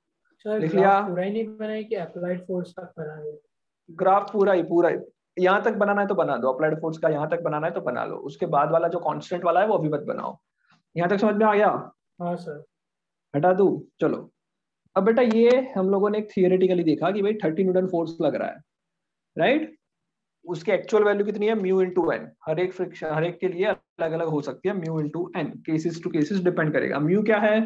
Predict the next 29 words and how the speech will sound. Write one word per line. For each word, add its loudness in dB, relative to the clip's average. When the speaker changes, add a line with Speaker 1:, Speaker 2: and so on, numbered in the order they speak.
Speaker 2:
Mu 4
जो 4
है 6
वो 2
coefficient 2
of -10
friction 0
है, -2
ओके, 2
जो 4
depend 0
किस 2
पे 0
करेगा? 2
roughness -4
पे। -14
कितनी 0
roughness 0
है 4
उस 0
पर -2
depend -4
करेगा। -8
आगे -2
लिखो, 0
next -4
point -4
लिख -8
लो। -2